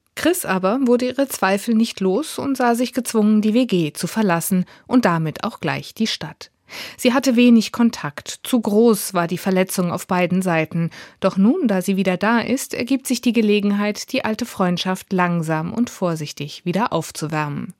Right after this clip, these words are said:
Das Kind heißt Vivian und Chris kann sich nur schwer dem Charme des quirligen Kindergartenmädchens entziehen. Das Projekt Co-Elternschaft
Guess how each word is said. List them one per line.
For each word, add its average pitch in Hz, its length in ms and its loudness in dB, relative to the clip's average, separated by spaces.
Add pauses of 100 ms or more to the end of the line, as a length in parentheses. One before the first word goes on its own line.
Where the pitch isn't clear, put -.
(300)
Das - 180 -4
Kind 285 400 2 (160)
heißt 226 320 -2
Vivian 190 480 2
und 269 300 -6
Chris 339 300 -4
kann 247 180 2
sich 233 160 -2
nur 233 120 4
schwer 208 360 2
dem 240 200 2
Charme 175 440 0
des 170 180 -6
quirligen 175 480 0
Kindergartenmädchens 160 1040 -2
entziehen. 156 640 -6 (560)
Das 160 260 -2
Projekt - 540 -4
Co-Elternschaft 220 1000 -2